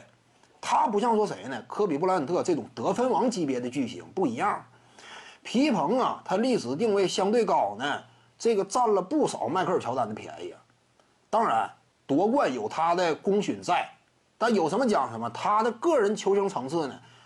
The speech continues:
毕竟是个二当家，而且是一个从未证明过自己的二当家嘛。就是当老大这个身份，他是没有完全证明过自己的，顶尖奖项也没拿着。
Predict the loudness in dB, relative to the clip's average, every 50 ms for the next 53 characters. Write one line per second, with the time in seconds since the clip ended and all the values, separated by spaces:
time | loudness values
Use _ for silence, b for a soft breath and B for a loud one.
0 | B B B -2 0 2 2 4 2 2 2 2 2 2 4 4 2 2 2 0
1 | -2 -2 -2 -6 -6 -6 -8 -6 -4 0 0 0 2 0 -2 0 0 2 2 2
2 | 2 0 0 B B B -8 -4 0 2 2 4 4 4 4 2 2 2 2 2
3 | 2 2 2 2 2 0 2 2 0 0 0 -2 -8 -4 -4 -4 -4 B B B
4 | B B -2 0 0 2 0 -2 -2 -4 -4 -4 -4 -6 -8 -14 -20 _ _ _
5 | _ -4 0 2 2 2 0 -2 -2 -2 0 2 4 4 2 2 2 2 2 2
6 | 2 2 2 0 -2 -2 -2 -4 -2 -2 -2 -2 -4 -4 -4 -2 0 2 2 2
7 | 0 -2 -2 -4 -6 -2 -2 -2 -2 -2 -4 -6 -6 -8 -8 -10 -12 -14 -20 -20
8 | -20 -20 b b b b b b -2 -2 0 0 2 2 2 2 2 0 0 0
9 | 0 0 0 0 -2 -2 0 0 0 0 0 0 -2 -2 -2